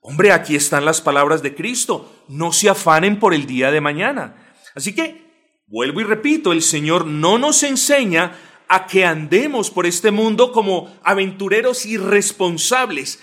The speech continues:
sin planeación alguna. Mm, tampoco nos enseña a que no organicemos nada, a que no planeemos nada,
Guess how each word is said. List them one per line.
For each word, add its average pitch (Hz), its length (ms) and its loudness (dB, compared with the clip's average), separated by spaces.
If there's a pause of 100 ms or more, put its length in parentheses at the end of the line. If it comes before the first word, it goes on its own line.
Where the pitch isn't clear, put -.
sin 202 380 -4
planeación 135 580 -2
alguna. 165 480 -4 (880)
Mm, 175 380 -6
tampoco 175 540 0
nos 277 200 -2
enseña 214 520 -2
a 226 100 -4
que 185 140 -2
no 180 160 -2
organicemos 220 840 0
nada, 190 560 -4
a 170 140 -2
que 170 100 -2
no 196 220 -2
planeemos 185 580 -2
nada, 202 500 0